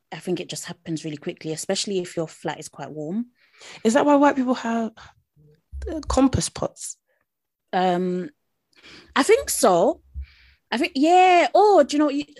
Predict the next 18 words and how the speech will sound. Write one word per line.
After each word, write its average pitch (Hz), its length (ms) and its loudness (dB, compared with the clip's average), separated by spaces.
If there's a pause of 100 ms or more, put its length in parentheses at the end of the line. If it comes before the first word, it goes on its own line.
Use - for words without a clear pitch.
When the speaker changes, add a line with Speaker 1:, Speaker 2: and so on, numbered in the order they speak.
Speaker 1:
that 277 120 -2
is 294 180 -4
a 202 160 -4
good 214 200 -8
shout, 190 220 -6
actually. 165 600 -8 (380)
If 220 200 -8
it - 80 -6
makes 196 260 -10
a 165 40 -6
difference, 165 560 -8
you 185 60 -12
can 185 140 -12
have, 214 200 -10
like, 175 200 -6
one 175 100 -2
of 165 100 -4
them, 160 440 -6